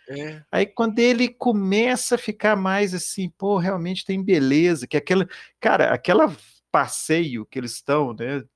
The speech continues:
Speaker 2: dando em cima daquela coisa gigante, que tem uma pis-, que tem um, né, que estão sentados lá, que tem que ficar andando naquela relva lá. Cara, que cena bonita aquela. Aliás, várias cenas ali são lindas.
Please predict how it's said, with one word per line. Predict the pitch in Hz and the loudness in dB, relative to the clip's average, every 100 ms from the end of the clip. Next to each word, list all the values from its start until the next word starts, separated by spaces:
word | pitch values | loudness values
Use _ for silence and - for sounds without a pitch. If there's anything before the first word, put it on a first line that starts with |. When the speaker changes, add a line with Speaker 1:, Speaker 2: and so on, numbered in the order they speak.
| _ | _
Speaker 2:
dando | 107 117 135 | -6 -2 -2
em | 123 | -4
cima | - 139 | -6 -4
daquela | 135 - 131 127 _ _ _ - | -4 -2 -2 -2 _ _ _ -4
coisa | - 143 131 113 | 4 6 6 2
gigante, | 104 117 104 117 131 123 - - 98 107 _ _ - | -4 -6 -2 0 0 -2 -8 -10 -10 -14 _ _ -10
que | - | -4
tem | - | 0
uma | 135 | -2
pis-, | 139 120 - - - | -2 -8 -8 -8 -10
que | - | -14
tem | 123 139 139 | -4 0 2
um, | 139 117 - - _ _ _ | 0 -4 -8 -18 _ _ _
né, | 185 | 0
que | 202 | 0
estão | 160 196 | 0 -2
sentados | 190 - 190 - 147 147 123 | 0 0 0 2 2 4 2
lá, | 143 | 2
que | 147 | 0
tem | 147 | -6
que | 143 | -8
ficar | - 175 | -4 -2
andando | 143 104 123 147 147 117 | -2 -2 0 2 0 -2
naquela | 120 131 131 | -4 -2 0
relva | 107 95 110 120 131 117 110 | 0 -2 0 2 2 0 -2
lá. | 117 | -4
Cara, | - 240 233 | -2 -4 -4
que | - | -6
cena | - - - 311 320 | -8 -6 -4 -2 -2
bonita | 247 156 127 170 220 190 220 - 123 | -6 -10 -8 -4 -2 -2 -2 -4 -8
aquela. | - 120 107 - | -6 -2 -2 0
Aliás, | 226 254 302 349 | 0 4 2 2
várias | 131 185 143 117 | 2 4 2 -2
cenas | - 135 113 113 | -4 -4 -4 -8
ali | 110 120 | -8 -8
são | - 127 | -8 -10
lindas. | 107 113 110 98 - | -8 -8 -8 -10 -14